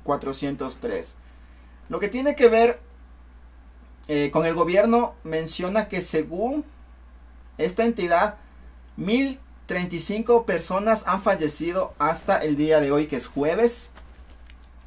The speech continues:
ya que mencionan las cuatrocientas tres que ne-, acabamos de mencionar por covid y otras seiscientos treinta y dos que tiene que ver por deficiencia respiratoria, ¿no?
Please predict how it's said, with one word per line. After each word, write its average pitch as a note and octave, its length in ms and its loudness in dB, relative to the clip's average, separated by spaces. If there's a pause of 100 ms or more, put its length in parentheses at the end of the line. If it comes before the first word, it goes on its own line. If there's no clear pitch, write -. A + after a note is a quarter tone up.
(120)
ya D#3+ 260 0
que G3+ 260 0
mencionan E3+ 540 -2
las D3 140 -2
cuatrocientas D#3+ 680 -2
tres G3 280 -4
que D3+ 140 -4
ne-, C3 420 -6
acabamos E3 400 0
de G#3 80 2
mencionar G#3+ 640 2 (540)
por F3+ 240 0
covid A3 380 2 (760)
y A#3 300 -2
otras F#3 340 2
seiscientos F#3 420 -2
treinta E3+ 360 0
y D3+ 40 2
dos G#3 300 2 (640)
que D3+ 100 -8
tiene F3+ 240 -4
que D3+ 140 0
ver E3 300 2
por E3+ 360 0
deficiencia D3+ 1040 -2
respiratoria, B2+ 840 -6
¿no? C#3+ 320 -6